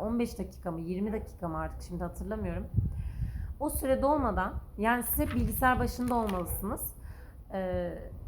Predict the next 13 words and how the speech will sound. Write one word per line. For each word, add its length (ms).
ve 460
T 260
C 200
kimliğiniz 480
de 60
mutlaka 440
yanınızda 540
olmalı. 460
Eğer 300
T 160
C 160
kimlikle 420
başvuruyorsanız. 960